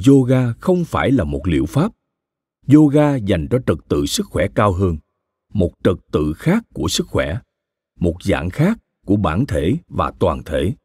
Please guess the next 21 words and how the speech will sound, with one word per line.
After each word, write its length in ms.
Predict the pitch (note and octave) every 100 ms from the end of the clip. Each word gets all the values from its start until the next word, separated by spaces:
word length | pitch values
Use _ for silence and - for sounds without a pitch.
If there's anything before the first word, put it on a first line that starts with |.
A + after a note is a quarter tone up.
| _ _ _ _ _ _ _ _ -
Trị 180 | F2+ G#2
liệu 360 | G2 D#2+ F2+ -
có 120 | D#3+ F3
thể, 320 | D#2 D#2 C3+ - _ _ _
nhiều 180 | G#2 F#2+
nhất 220 | A2+ A#3
là 400 | G2 E2+ C#2+ B1 -
giúp 340 | - F#3+ - -
bạn 300 | D2 D#2+ F#2+
điều 200 | E2+ B1+
chỉnh. 260 | - D3 F3+ - _ _ _ _ _ _ _ _ _ _
Freud 300 | - A2 F#2+ - - -
nói 180 | B2 G3+
rằng, 220 | G#2+ C#2 - _ _ _
chúng 160 | F3 G#3+
ta 160 | D#3
không 240 | C#3+ D#3+ D3+
thể 140 | G#2+
làm 260 | C#3 F2+ C2+
hơn 200 | G2+ F#2
thế. 240 | G2 A#2